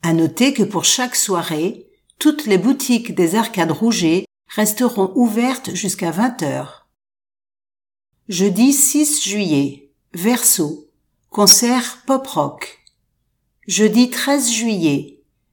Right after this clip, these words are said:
D J Jonel, ambiance funk, électro et disco. Jeudi vingt juillet, Mano et Greg,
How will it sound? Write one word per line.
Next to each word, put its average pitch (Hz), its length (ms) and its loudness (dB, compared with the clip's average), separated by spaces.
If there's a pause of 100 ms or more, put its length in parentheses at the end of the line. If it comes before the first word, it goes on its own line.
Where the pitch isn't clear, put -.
D 196 240 2
J 254 220 2
Jonel, 165 720 0 (360)
ambiance 185 420 2
funk, 214 640 0
électro 202 600 2
et 175 100 4
disco. 165 800 -2 (1000)
Jeudi 220 480 4
vingt 240 260 4
juillet, 214 720 0 (480)
Mano 240 420 6
et 247 80 4
Greg, 156 720 0